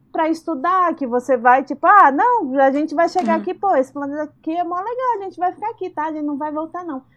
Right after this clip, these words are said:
Speaker 1: Ah, beleza, então fica aí no
Speaker 2: Uhum.
Speaker 1: seu povoado, sabe? Então, assim, tem muito essa
Speaker 2: E você tentou abordar um pouco isso no,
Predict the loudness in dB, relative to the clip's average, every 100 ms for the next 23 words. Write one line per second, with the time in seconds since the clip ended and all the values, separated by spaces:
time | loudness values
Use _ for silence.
0 | _ -2 0 2 4 6 4 2 0 0
1 | 0 2 2 4 2 2 2 2 2 4
2 | 6 6 6 2 0 -4 -6 2 4 4
3 | -6 _ _ _ _ _ _ _ _ -4
4 | 0 0 0 -2 -2 -2 -2 -4 -12 _
5 | -20 -20 _ -4 -2 0 2 0 0 -2
6 | 0 0 -2 -6 -4 -2 -2 -2 0 -2
7 | -2 -2 -2 0 -2 0 -2 -2 -4 -4
8 | -4 -4